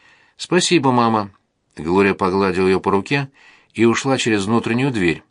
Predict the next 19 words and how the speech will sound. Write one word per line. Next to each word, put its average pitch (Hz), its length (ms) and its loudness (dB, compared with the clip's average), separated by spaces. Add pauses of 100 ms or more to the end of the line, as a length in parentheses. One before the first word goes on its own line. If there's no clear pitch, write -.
(200)
в - 80 -14
соседний 85 500 -2
магазин 87 580 -2 (220)
к - 100 -20
папе. 95 460 -4 (600)
Если 139 540 -2
он 107 320 0
будет 101 260 -2
возражать 104 580 -2
против 98 380 -2
ее 101 160 0
затеи, 123 600 -2 (420)
то 80 140 -6
мама 110 300 -2
его 82 140 0
просветит, 92 680 -2
уговорит 90 560 0
и 113 40 -4
смягчит. 135 540 -4